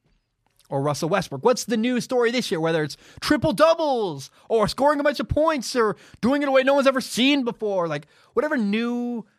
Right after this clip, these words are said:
crazy little angle the media can find, they get all excited and distracted by that from what's actually great. Russell Wilson.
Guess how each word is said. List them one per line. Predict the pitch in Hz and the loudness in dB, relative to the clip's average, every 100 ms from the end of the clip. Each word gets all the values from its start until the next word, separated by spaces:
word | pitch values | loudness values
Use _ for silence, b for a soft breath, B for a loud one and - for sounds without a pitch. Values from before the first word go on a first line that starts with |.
| _ _ _ | _ _ _
crazy | - 190 202 175 202 | -4 0 2 2 0
little | 156 175 175 | 0 0 0
angle | 143 156 170 160 | 0 0 0 0
the | |
media | 135 147 156 143 | 2 2 0 -2
can | 143 | -6
find, | - 123 143 170 - _ _ _ _ _ _ - | -4 -2 -4 -8 -14 _ _ _ _ _ _ -2
they | 180 | 0
get | 165 226 | 2 2
all | 196 196 | 2 0
excited | - - 226 214 170 165 b b b - | -2 2 2 4 0 -2 b b b -4
and | 170 170 156 | 0 0 0
distracted | 156 - 214 214 - 165 | -2 -2 0 0 -2 -2
by | 147 147 147 143 139 b b | 0 0 0 -4 -8 b b
that | 156 214 165 - _ _ _ _ | 0 2 0 -4 _ _ _ _
from | 190 | -2
what's | 180 185 | 0 2
actually | 175 - 190 | 0 0 -2
great. | 156 240 151 | 0 -2 0
Russell | 254 262 302 | -2 0 0
Wilson. | 254 247 - 127 | 2 0 -2 -8